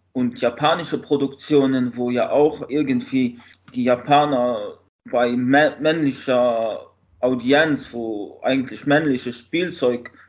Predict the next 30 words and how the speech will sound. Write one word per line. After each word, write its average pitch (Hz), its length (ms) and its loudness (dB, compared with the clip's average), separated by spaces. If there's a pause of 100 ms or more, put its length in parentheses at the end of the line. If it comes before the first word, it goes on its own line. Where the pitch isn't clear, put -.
(120)
produzieren, 123 1200 2
nicht 143 280 -4
so 135 140 -2
gerne, 123 640 2
glaub 120 280 0
ich, 113 260 -10
äh, 98 380 -4
Frauen 139 720 2 (340)
in 135 240 4
ihren 123 640 0
Produkten, 123 720 -2
äh, 110 440 -4
sehen. 143 600 2 (220)
Was 110 160 0
ich, 110 200 -8 (160)
ich 123 180 -8
weiß 156 280 4
es - 160 -10
nicht. 117 220 -6
Ich, - 180 -14 (120)
ich - 380 -12
nehm, 143 340 4
ich - 140 -16
ne-, 147 340 0 (160)
nehme 139 400 2
es 123 160 -4
jetzt 135 240 -2
mal 120 220 2
so 120 220 2
an. 156 240 4